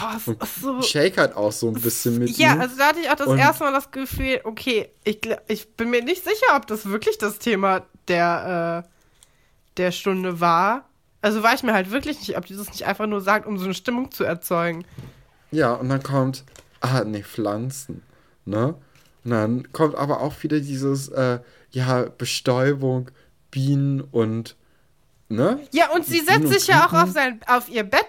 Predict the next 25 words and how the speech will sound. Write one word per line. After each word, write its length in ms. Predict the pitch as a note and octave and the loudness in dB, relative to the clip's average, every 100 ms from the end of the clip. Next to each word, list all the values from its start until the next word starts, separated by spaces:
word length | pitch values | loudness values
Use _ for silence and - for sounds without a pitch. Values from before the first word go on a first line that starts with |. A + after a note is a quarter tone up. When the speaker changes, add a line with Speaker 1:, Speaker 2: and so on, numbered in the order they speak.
| - | 4
Speaker 1:
dann. 320 | D#4 A#3+ G#3 - - G#3 _ - | 4 4 0 -12 -16 -16 _ 2
Also 240 | C4+ - | 4 4
Speaker 2:
Au-, 60 | - | 2
aufs 280 | B2 - | 2 0
Bett 460 | - D3+ D#3+ D#3 - _ | 0 2 2 0 -10 _
und, 420 | B2+ A2+ A2+ A#2 | 2 2 0 -2
äh, 340 | C3+ A#2 A2 - - | 0 2 2 0 2
ja, 240 | B2 A2+ | 2 2
kommst 420 | - B2+ A#2+ - | 2 0 0 0
du 60 | E3 | 0
jetzt, 680 | D3 D#3 F#3+ - - _ | 2 2 0 -8 -20 _
ne? 320 | A#2 B2+ D#3+ - - - - | -2 0 0 -2 -16 -6 -2
Wo 80 | |
ich 160 | C#3+ - - | -2 -2 0
auch 160 | F3+ - | 0 2
dachte, 380 | C3+ C#3 - | -2 -2 -6
okay, 280 | A#2 - C#3+ A2 - | -8 0 2 0 -4
worum 340 | B2 B2+ C3+ B2 | -2 0 0 2
geht's 300 | C#3 C#3 - | 0 0 -2
jetzt 220 | F#2 - | -4 -2
hier 120 | G2+ | -2
bei 140 | F#3 | 0
Schloss 240 | - - B3 | -2 0 2
Speaker 1:
Ja, 160 | C#4 | 2
so, 100 | - | 4